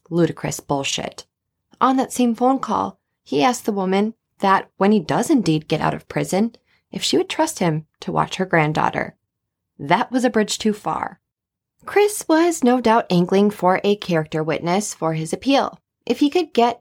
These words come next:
this kind, gentle woman to claim that she trusted him to be alone with her grandbabies, then he'd be one step closer to freedom. She was done at that point. She was also shocked. She answered, "Are you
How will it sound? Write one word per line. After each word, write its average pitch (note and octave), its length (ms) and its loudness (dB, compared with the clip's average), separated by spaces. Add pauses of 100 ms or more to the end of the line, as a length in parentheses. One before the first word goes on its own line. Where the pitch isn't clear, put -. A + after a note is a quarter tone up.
(120)
this G3 280 2
kind, G#3 500 -2
gentle F#3+ 320 -4
woman F#3 300 2
to F#3 100 -4
claim G3+ 500 2
that F3+ 160 -6
she - 160 -2
trusted A3 500 -6
him B3 220 0
to - 100 -12
be G#3+ 120 -2
alone G3 220 0
with F3+ 120 -6
her D#3+ 80 -6
grandbabies, G#3 840 -2 (300)
then D4 140 4
he'd F4 220 0
be D#4+ 160 0
one A#3 240 0
step - 280 -2
closer F3+ 280 -2
to G#3 80 -2
freedom. - 540 -6 (320)
She A#3+ 500 0
was G#3+ 320 0 (320)
done D3+ 460 2
at D#3+ 160 2
that D3 200 0
point. - 380 -8 (300)
She - 160 -2
was G3 140 2
also D#3 220 0
shocked. - 640 0 (360)
She - 220 -4
answered, F#3 460 -4 (120)
"Are G3 80 4
you D4+ 240 2